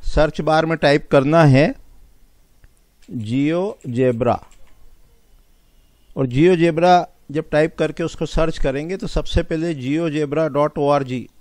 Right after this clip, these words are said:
ये website आएगी, इसको खोलेंगे और इसको खोलने के उपरांत यहाँ जो इधर लिखा हुआ है ऐप डाउनलोड,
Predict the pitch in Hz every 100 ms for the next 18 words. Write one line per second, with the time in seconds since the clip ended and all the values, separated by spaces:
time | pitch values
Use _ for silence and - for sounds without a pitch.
0 | - 147 131 - 151 147 143 143 156 147
1 | - 147 139 135 151 151 - _ _ _
2 | _ _ - - _ _ _ _ _ _
3 | _ _ _ _ _ - 143 147 143 175
4 | 170 147 147 160 170 165 151 156 170 135
5 | - 165 135 143 165 160 175 170 147 160
6 | 143 - 147 135 127 117 135 143 131 131
7 | 135 127 117